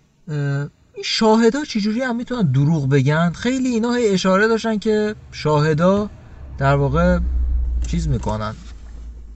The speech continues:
اشتباه دیدن، گزارش هی می‌دن.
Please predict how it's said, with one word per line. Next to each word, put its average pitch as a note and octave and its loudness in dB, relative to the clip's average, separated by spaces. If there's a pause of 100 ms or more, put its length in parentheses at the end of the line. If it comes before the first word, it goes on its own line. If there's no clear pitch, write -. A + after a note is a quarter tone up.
(280)
اشتباه C#3+ 0
دیدن، C3+ 2
گزارش A#2+ -2
هی B2 -4
می‌دن. A2+ -8